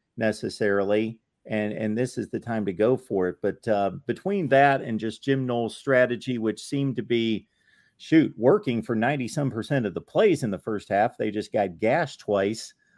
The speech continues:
Um, yeah, it's just, uh, seems as though Ohio State kinda went all in on that defensive strategy, and they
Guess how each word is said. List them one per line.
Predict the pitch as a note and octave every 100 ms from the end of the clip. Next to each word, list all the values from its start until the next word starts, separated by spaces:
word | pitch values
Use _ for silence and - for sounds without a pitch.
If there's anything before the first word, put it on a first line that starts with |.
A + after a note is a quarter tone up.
| _ _
Um, | - G#2 G#2 G#2 F#2+ _ _ _ _ _ -
yeah, | C3+ C3
it's | B2+ B2 -
just, | D#3 C3+ -
uh, | C3 A#2+
seems | A2 - C#3+ C3+ -
as | B2
though | C3+ A#2
Ohio | G#2+ C3 B2
State | G#2+ A#2+ A2
kinda | C3 G#2+
went | A2+ A#2
all | - A#2+ C3 A#2+
in | B2
on | A#2 G#2
that | G2 F#2+
defensive | A2+ A2+ B2 G2+ G#2
strategy, | - - A#2 A#2+ G#2 F#2 G2 G2+
and | G2
they | G2 G2